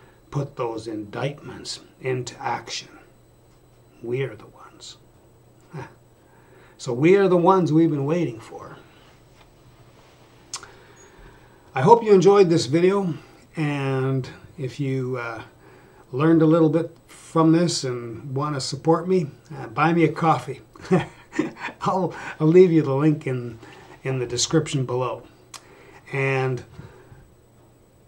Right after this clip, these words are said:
the four videos that I put together that got me knocked off of Facebook, Twitter, LinkedIn, and Minds.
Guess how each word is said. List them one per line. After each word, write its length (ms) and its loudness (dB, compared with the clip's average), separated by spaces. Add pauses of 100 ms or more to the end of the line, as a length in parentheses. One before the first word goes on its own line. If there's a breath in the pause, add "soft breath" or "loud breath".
(600)
the 120 -4
four 280 8
videos 440 6
that 120 -2
I 80 -4
put 240 -6
together 520 -2
that 260 -12
got 240 -6
me 140 -4
knocked 360 -2
off 300 -2
of 80 -14
Facebook, 640 -6 (180)
Twitter, 480 -4 (240)
LinkedIn, 800 -2 (100)
and 160 -8
Minds. 600 -4